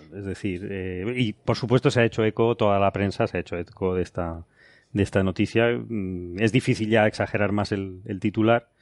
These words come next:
Y consiste en la posibilidad de, eh, que haya alguna, eh, civilización avanzada que no le queda otra,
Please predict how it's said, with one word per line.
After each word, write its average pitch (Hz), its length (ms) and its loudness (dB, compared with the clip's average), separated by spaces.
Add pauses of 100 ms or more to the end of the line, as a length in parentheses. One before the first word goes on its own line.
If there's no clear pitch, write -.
(480)
Y 131 180 2
consiste 156 680 4 (500)
en 143 320 4
la 117 240 2
posibilidad 107 680 0 (1200)
de, 127 380 2 (300)
eh, 92 500 -4
que 120 120 4
haya 123 380 4 (560)
alguna, 104 580 0 (140)
eh, 95 180 -12
civilización 92 500 -4
avanzada 123 500 2 (1800)
que 101 200 2
no 135 580 0
le 127 200 -2
queda 135 260 4
otra, 107 880 2